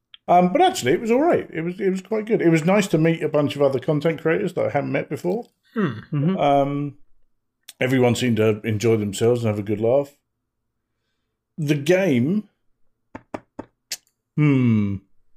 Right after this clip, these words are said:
Speaker 3: <laughs>
Speaker 1: I think it's a have fun with friends game, but I don't see it lasting.
Speaker 2: But I'm, I mean, I'm like Paul. I agree with Paul that if it's a multiplayer game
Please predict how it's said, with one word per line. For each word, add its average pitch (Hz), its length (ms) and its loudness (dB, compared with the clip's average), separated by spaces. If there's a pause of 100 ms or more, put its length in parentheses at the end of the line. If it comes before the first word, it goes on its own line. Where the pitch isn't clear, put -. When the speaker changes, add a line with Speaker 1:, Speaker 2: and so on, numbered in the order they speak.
(160)
Speaker 3:
<laughs> 139 60 -2
Speaker 1:
I 190 460 4
think 180 400 2
it's 175 300 0
a 147 500 2
have 139 280 -2
fun 135 280 0
with 127 200 -2
friends 113 380 0
game, 107 580 -2
but 104 380 -2
I 107 140 -4
don't 107 440 -4
see 104 220 -8
it 98 300 -4
lasting. 98 500 -10 (1400)
Speaker 2:
But 180 240 0
I'm, 175 320 0
I 170 200 0
mean, 165 260 0
I'm 165 260 2
like 143 240 0
Paul. 143 240 2
I 131 100 0
agree 139 280 0
with 127 200 -4
Paul 143 280 2
that 131 160 0 (300)
if 143 160 0
it's 175 220 2
a 156 80 2
multiplayer 147 880 0
game 127 480 -2